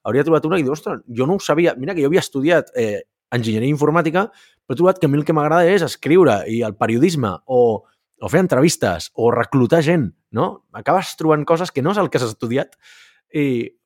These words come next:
pel simple fet d'haver-ho provat dius, «Ostres, però realment això és la meva vocació», no? I per això avui, no sé, m'agradaria animar que la gent li donés una, una volta, li donés una oportunitat a això de provar moltes coses,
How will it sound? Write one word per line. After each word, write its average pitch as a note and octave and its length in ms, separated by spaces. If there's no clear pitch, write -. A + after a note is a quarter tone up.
pel - 160
simple D#3 240
fet D#3+ 140
d'haver-ho C3 260
provat D#3 240
dius, B2 220
«Ostres, - 220
però A2+ 120
realment D3+ 240
això D3+ 220
és D3+ 100
la G#2+ 80
meva G2 240
vocació», E2+ 480
no? D#3 160
I G2+ 160
per - 640
això B2+ 220
avui, C3+ 800
no A2 80
sé, G#2+ 220
m'agradaria G2+ 420
animar G#2+ 240
que G#2+ 80
la F2+ 80
gent G#2+ 240
li B2 220
donés C3+ 340
una, B2+ 480
una B2+ 240
volta, C3+ 640
li A#2 120
donés A2+ 200
una D3 80
oportunitat A#2+ 640
a - 520
això B2 160
de D3+ 100
provar C3 220
moltes C3+ 360
coses, C3+ 460